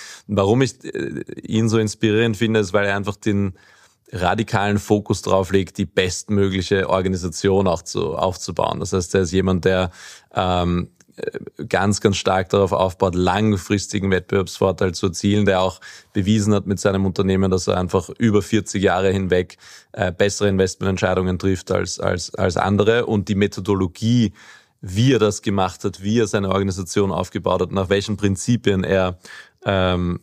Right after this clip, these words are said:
Leute einstellt, Leute führt, Investmententscheidungen trifft, ist einfach für mich persönlich unglaublich faszinierend, kann man viel von lernen, nicht jetzt nur, wenn man im Investmentbereich, äh, etwas macht, sondern grundsätzlich, glaube ich, für, für jegliche Art von Teams, die man aufbaut, für Unternehmen, die man aufbaut, für Kulturen, die man kreieren will.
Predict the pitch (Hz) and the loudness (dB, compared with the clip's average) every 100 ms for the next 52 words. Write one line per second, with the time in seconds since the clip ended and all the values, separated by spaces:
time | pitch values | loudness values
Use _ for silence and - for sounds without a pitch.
0 | - 98 95 98 85 82 95 - 98 87 | -2 0 2 2 0 2 -2 0 0 2
1 | 90 92 90 92 - 101 98 95 95 95 | 2 0 -2 -8 -2 2 2 0 0 -2
2 | 92 - 95 - 90 90 90 82 95 90 | -2 -2 -2 0 0 2 0 0 0 -2
3 | - - - - - 104 92 90 92 90 | -10 -20 -20 -20 -8 -4 -2 -2 0 0
4 | - - - - 98 107 - 104 98 95 | 0 -10 -6 0 2 2 2 2 2 2
5 | 80 107 95 90 90 - 92 - 95 104 | 2 2 4 2 0 -2 -4 -2 0 2
6 | 107 98 98 92 110 98 101 95 92 113 | 2 0 -2 0 0 2 2 2 2 0
7 | 113 104 98 - 101 - 101 98 98 98 | 0 0 0 -2 -4 -2 0 0 0 0
8 | 98 98 92 98 - 104 92 90 95 98 | 0 2 2 0 -2 -4 0 2 2 0
9 | - - - - _ - 101 95 95 98 | -6 -18 -20 -20 _ -2 0 0 0 0
10 | 98 95 - 101 95 101 107 95 87 - | 0 0 -2 0 2 2 2 0 -4 -6
11 | - 95 95 90 95 95 90 87 87 92 | 0 2 2 0 0 0 0 -2 -2 0
12 | 98 101 98 87 87 - 92 - 101 90 | 2 2 0 0 0 -2 -2 0 0 0
13 | - 95 90 90 87 - 92 87 - 95 | -2 0 0 -2 -2 0 0 0 0 -2
14 | 85 92 92 85 87 87 87 - 95 90 | 0 0 0 -2 -2 0 -2 0 -2 -2
15 | 98 113 98 107 98 95 92 - 95 92 | -2 -2 0 0 2 2 0 0 0 0
16 | 90 92 | 0 0